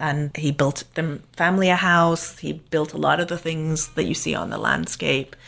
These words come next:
She went off to Philadelphia and went to a school there that was set up by Quakers. And actually, when she was there, um, it was run by a woman principal,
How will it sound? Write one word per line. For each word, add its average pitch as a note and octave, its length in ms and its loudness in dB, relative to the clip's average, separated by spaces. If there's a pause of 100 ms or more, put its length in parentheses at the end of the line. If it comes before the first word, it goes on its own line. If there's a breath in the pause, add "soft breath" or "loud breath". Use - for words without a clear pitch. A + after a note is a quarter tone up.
(280 loud breath)
She A3 300 4
went G#3+ 240 4
off D#3+ 440 0
to E3+ 440 2 (260 loud breath)
Philadelphia B3 1080 2
and F3 180 0
went E3 360 2 (100)
to F#3 240 2
a E3 100 6
school F3+ 540 4
there G3 340 4
that - 140 -2
was E3+ 120 -4
set E3 160 0
up E3 160 0
by D#3 140 0
Quakers. G3+ 920 0 (400 loud breath)
And F3+ 240 0
actually, A3+ 640 4 (160 loud breath)
when F#3 160 2
she G#3 240 4
was G3 240 -2
there, F#3+ 500 4 (480 loud breath)
um, D#3 440 2 (380)
it - 200 4
was B3+ 160 4
run D#3+ 180 4
by D3 120 2
a G2+ 100 2
woman G#2 300 0
principal, - 680 0